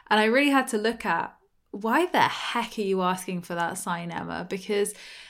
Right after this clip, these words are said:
at the end of the day, and I look at, like, obviously now I've done a heck of a lot of healing work and inner work, obviously, since my Hurt, Heal and Heal journey, and continue to.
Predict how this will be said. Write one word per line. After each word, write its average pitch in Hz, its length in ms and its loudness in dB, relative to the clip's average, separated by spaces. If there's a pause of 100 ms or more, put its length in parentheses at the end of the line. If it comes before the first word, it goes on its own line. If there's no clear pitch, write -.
(160)
at 277 220 2
the 277 100 -2
end 233 220 0
of 233 80 0
the 208 80 2
day, 185 180 0
and 165 100 0
I 170 100 -2
look 220 340 -4
at, 226 380 -2
like, 175 340 -2
obviously 185 320 -6
now 180 300 2
I've 175 180 -4
done 180 140 -6
a 175 60 -4
heck - 380 -4
of 196 80 -8
a 185 60 -2
lot 175 220 -4
of 180 80 -10
healing 180 480 -6
work 165 360 -4
and 185 160 -6
inner 190 240 -4
work, 170 400 -6
obviously, 170 440 -10
since - 320 -14
my 170 100 -8
Hurt, 175 280 -10
Heal 180 200 -12
and 175 80 -10
Heal 226 220 -2
journey, 165 300 -6
and 170 80 -10
continue 196 640 -4
to. - 380 -10